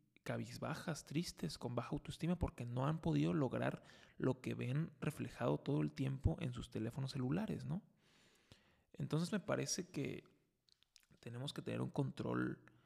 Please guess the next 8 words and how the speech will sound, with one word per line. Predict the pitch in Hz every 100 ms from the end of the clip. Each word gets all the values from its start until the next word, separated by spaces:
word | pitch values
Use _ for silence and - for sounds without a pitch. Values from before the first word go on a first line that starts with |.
| _ _ _ _ _ _ _
bastante | - 120 - 120 135 -
minucioso | 180 156 117 - - - - - _ _ -
en | 123
ese | 123 -
tema | - - 147
del | 135 -
contenido, | - 160 - - - -
¿no? | 151